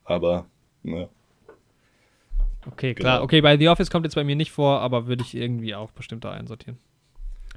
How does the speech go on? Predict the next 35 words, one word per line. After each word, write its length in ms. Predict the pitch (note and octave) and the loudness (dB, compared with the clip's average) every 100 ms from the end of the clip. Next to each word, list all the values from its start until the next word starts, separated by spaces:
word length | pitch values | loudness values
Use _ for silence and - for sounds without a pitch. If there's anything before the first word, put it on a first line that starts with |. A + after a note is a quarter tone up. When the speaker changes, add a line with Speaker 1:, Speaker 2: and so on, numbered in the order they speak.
| - | -12
Speaker 1:
Ich 60 | |
glaub, 180 | - E2+ | -2 -2
das 140 | F2 - | -2 -2
könnte 200 | G2+ F#2+ | 0 2
mir 140 | F2+ | 2
ganz 240 | E2+ E2 | 0 -2
gut 220 | - F#2 - | -4 -6 -6
gefallen 440 | - E2+ E2 D#2+ | -2 0 0 -2
vom 200 | - D#2 | -6 -6
Humor 340 | E2 D2+ D#2 | -4 -4 -4
her 220 | D2+ D2+ - | -4 -6 -4
auch. 220 | D2 - _ _ - | -6 -8 _ _ -16
Speaker 2:
Ja. 220 | A#2+ A#2 - | -12 -12 -6
Speaker 1:
Geht 180 | - F#2 | -4 -2
wahrscheinlich 380 | F2+ G2+ F#2 F#2+ | 0 -2 -2 -4
auch 80 | |
so 140 | E2+ F2 | -4 -4
ein 60 | |
bisschen 260 | F2+ - F#2+ | -4 -4 -4
so 80 | F#2 | -2
eine 120 | F2+ | -4
Parks 460 | - F2+ F#2 - F2+ | 0 2 2 0 -4
and 100 | D#2 | 0
Rec 220 | G2 A#2+ - _ _ | 0 0 -8 _ _
Richtung, 480 | A2 A2 A2 A2 A2 | -4 -4 -4 -6 -8
Speaker 2:
Mhm. 400 | B2+ B2+ C3 C3 C3 _ | -10 -8 -8 -10 -14 _
Speaker 1:
weil 80 | - | -14
ich 120 | F#2+ | -4
auch 80 | F2+ | -2
Speaker 2:
Ja, 120 | A2+ | 2
Speaker 1:
ganz 180 | A2 A2 | 0 0
Speaker 2:
klar. 160 | G#2 F#2+ | 0 0
Speaker 1:
gerne 100 | F#2 | 0
geschaut 380 | F#2 G2 F#2 G2+ | -2 0 0 -2
hab. 220 | F2 | -4